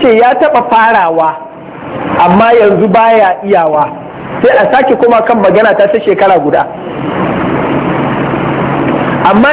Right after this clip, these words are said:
idan ta ce kwata-kwata bai taɓa gwadawa ba, kuma budurwa ce, to sai a ce, "Mata ku je ku duba, ko a kai ta asibiti." Har yanzu budurwar ce da gaske?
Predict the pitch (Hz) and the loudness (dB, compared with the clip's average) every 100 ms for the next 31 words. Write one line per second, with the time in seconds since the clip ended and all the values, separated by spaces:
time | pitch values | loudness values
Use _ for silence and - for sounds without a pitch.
0 | 285 233 262 277 294 302 - - 262 269 | 2 2 2 2 0 2 0 2 2 2
1 | 277 269 269 240 196 262 262 190 214 208 | 2 2 2 2 2 2 2 2 4 4
2 | 175 160 160 160 160 - - - - - | 4 2 2 0 -4 -8 -20 -20 -18 -16
3 | - - - - - - - - 220 269 | -12 -8 -6 -4 -4 -4 -4 0 2 4
4 | 240 185 214 226 226 226 226 143 - - | 4 2 4 4 4 2 0 -2 -4 -10
5 | - - - 170 165 208 202 202 190 214 | -10 -6 -2 0 2 2 2 2 2 2
6 | 226 233 170 208 - 160 180 165 - - | 0 0 0 0 0 0 2 2 -2 -6
7 | - - 139 240 240 - 202 190 185 160 | -6 -2 2 2 2 2 2 2 0 0
8 | 147 - - - - - - - - - | -2 -4 -4 -4 -4 -4 -4 -4 -4 -4
9 | - - 226 214 214 185 247 233 226 214 | 0 2 4 4 2 2 2 2 2 2
10 | 185 175 - 262 | 2 0 2 0